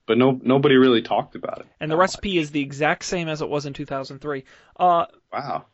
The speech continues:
Speaker 2: Matt, here's, here's my problem with the pumpkin sp-, I'm gonna disagree.
Speaker 1: Yeah, I, I'd like to know
Speaker 2: Um,
Speaker 1: what the problem is here.
Speaker 2: Well, here's the pro-, I got a couple things. One, I will preface by saying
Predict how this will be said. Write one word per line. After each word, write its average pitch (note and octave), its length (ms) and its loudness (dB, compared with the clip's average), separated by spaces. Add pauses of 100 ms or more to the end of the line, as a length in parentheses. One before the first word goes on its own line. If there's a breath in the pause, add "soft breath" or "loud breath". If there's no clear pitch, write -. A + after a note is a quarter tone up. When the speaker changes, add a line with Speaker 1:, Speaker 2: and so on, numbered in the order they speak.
Speaker 2:
Matt, B3+ 240 0
here's, C#4+ 180 -6
here's C#4 220 -6
my C4+ 100 0
problem F#3+ 260 0
with D#3 100 -8
the C#3+ 60 -14
pumpkin C3 320 -16
sp-, - 100 -18
I'm G3+ 180 0
gonna F#3+ 180 2
disagree. C#3+ 520 -6
Speaker 1:
Yeah, C3+ 240 4
I, D3+ 260 4
I'd F3 80 4
like G#3 220 2
to F#3 80 -10
know F3 160 0
Speaker 2:
Um, D#3 40 2
Speaker 1:
what C3 140 0
the B2+ 80 -8
problem B2 460 -2
is F2 180 -14
here. - 100 -16
Speaker 2:
Well, A3+ 80 2
here's D4 180 -2
the C4+ 80 -8
pro-, - 140 0
I A3 100 6
got A#3 120 4
a G#3+ 40 2
couple D#3 240 -4
things. C3 240 -10
One, C#4 340 -2
I F#3+ 100 -4
will G3 120 -6
preface G#3 340 -10
by E3 160 -4
saying D3 560 -6